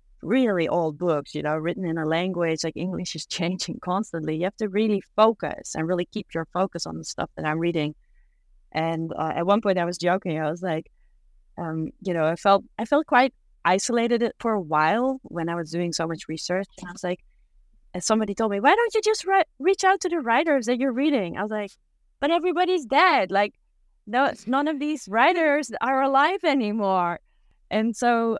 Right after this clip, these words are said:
um, so, so in order to get through all that material, you have to stay quite focused.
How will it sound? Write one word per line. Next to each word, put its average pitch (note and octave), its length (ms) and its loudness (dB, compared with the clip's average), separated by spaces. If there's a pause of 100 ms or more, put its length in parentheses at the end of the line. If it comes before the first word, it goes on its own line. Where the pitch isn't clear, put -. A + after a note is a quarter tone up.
(100)
um, F#3+ 560 -2 (720)
so, - 240 -8
so C#4 240 2
in C4+ 180 0
order D4 200 2
to C#4 80 -6
get B3+ 260 2
through C#4 160 0
all C4+ 120 4
that A#3+ 120 -2
material, A3 960 0 (600)
you A3 80 -6
have D#4+ 240 2
to C4+ 100 -14
stay B3 240 0
quite G3+ 320 0
focused. B3 540 0